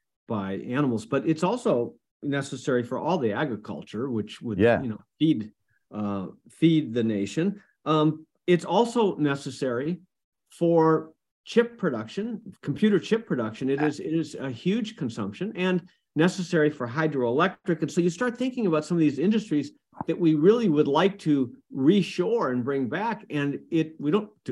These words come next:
Speaker 1: we don't have enough water to do it.
Speaker 2: Th-, that's, that's exactly right. And yeah, it's, and so that's why water, for example, is a much higher concern for manufacturing C E Os than it is for those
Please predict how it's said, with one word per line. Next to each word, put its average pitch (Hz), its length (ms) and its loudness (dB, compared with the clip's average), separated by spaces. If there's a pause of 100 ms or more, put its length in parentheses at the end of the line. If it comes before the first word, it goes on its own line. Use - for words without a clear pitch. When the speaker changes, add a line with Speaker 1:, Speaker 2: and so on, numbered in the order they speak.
(140)
Speaker 1:
we 98 100 -10
don't 135 140 -4
have 180 120 0
enough 214 200 0
water 233 360 0
to 170 120 0
do 104 180 -2
it. 71 160 -12
Speaker 2:
Th-, - 120 -2 (200)
that's, 120 360 2
that's 123 260 2
exactly 120 480 2
right. 110 340 4 (100)
And 98 420 -2 (340)
yeah, 156 180 6
it's, 113 220 0
and 113 360 -2
so 127 140 2
that's 131 280 4
why 127 140 6
water, 110 340 2
for 104 260 -6
example, 104 520 -2
is 90 160 -2
a 98 100 0
much 101 420 2
higher 101 680 0
concern 98 640 0
for 87 280 0
manufacturing 98 1080 0
C - 280 -4
E 85 200 0
Os 80 320 2 (280)
than 104 180 4
it 95 120 4
is 80 180 0
for - 120 -4
those 76 420 0